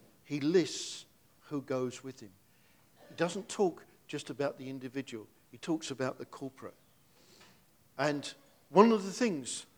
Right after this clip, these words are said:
that God has given us the privilege to do is to be expressing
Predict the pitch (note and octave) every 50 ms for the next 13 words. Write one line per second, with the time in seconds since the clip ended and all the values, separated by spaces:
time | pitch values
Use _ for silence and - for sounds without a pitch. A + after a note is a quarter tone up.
0 | _ _ _ _ _ - - D#3+ - D#3 E3+ F3 E3 D#3 - - F#3 F#3+ F3+ F#3+
1 | D#3+ D3 C#3 - - C#3+ - - - - B3 - - D3 B2 A2 - - - -
2 | - - - - - D3 B2+ B2+ B2 G#2 G2+ G2+ - - - _ _ _ _ _
3 | _ _ _ _ _ _ _ - D#3 D3+ - - E3 C3 D3+ D3 C#3+ D3 - -
4 | D3+ - - - - - G#3 G3+ G3 - - D#3+ D#3 D3 C#3+